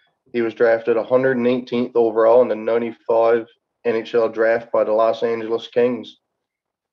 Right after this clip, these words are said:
Uh, Jason spent his, most of his career in the minors,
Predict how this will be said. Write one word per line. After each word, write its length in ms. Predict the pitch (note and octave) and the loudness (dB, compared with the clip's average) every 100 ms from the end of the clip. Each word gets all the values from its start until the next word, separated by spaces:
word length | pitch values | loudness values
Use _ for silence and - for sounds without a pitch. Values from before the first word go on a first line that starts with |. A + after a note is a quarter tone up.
| _ G#2+ | _ 2
Uh, 180 | A2 | 2
Jason 400 | G#2+ B2 C#3 D3 | 2 0 0 -2
spent 320 | C#3 C#3+ B2+ - | -2 2 2 0
his, 200 | A2 G#2 _ _ _ | -8 -8 _ _ _
most 480 | A#2+ A#2+ C#3+ D#3+ D#3+ | -8 -2 0 0 -2
of 80 | B2+ | -2
his 140 | B2 | -2
career 340 | B2 A#2+ A#2 A2+ | -2 0 2 0
in 60 | |
the 60 | G#2+ | 0
minors, 560 | G#2 G#2+ G#2+ A2 C3 | 2 4 2 0 -4